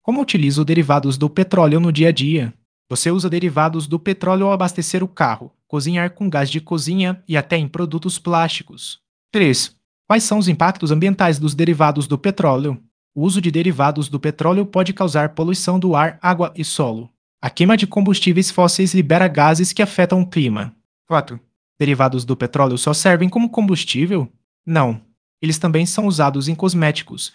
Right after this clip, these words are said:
remédios, roupas e até brinquedos.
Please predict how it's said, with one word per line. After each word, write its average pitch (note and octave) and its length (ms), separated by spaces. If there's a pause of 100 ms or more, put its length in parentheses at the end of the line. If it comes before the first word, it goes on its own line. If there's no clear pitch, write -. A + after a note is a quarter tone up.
(100)
remédios, D3+ 680
roupas C3+ 520
e D3 120
até E3 240
brinquedos. E3 800